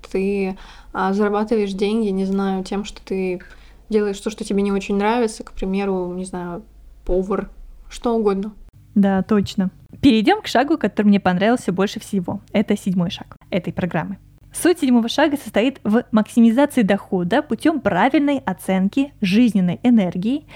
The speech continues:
Speaker 2: инвестируемой в работу, и получении за нее максимально возможной оплаты с учетом здоровья и особенностей личности. Вот как формулирует это автор. Цитата. Вместо того, чтобы определять "достаточно"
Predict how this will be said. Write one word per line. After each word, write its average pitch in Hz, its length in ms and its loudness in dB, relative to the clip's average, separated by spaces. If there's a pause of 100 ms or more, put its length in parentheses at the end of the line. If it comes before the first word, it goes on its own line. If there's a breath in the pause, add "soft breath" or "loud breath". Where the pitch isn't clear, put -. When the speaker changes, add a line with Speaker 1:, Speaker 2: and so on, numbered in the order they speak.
(260 loud breath)
Speaker 2:
инвестируемой 214 800 2
в 180 100 -4
работу, 220 640 0 (500 loud breath)
и 330 80 4
получении 247 760 0
за 190 140 0
нее 240 320 2
максимально 220 640 2
возможной 214 480 2
оплаты 185 800 -2
с - 80 -8
учетом 190 360 -2
здоровья 302 520 -2 (140)
и 202 60 0
особенностей 220 840 0
личности. 190 560 -6 (180)
Вот 196 300 -2 (100)
как - 220 -6 (120)
формулирует 196 520 2
это 180 240 -2
автор. - 320 -4 (600)
Цитата. 254 540 -2 (260)
Вместо 302 360 2
того, 302 240 2
чтобы 247 220 0
определять 240 640 0
"достаточно" 226 960 2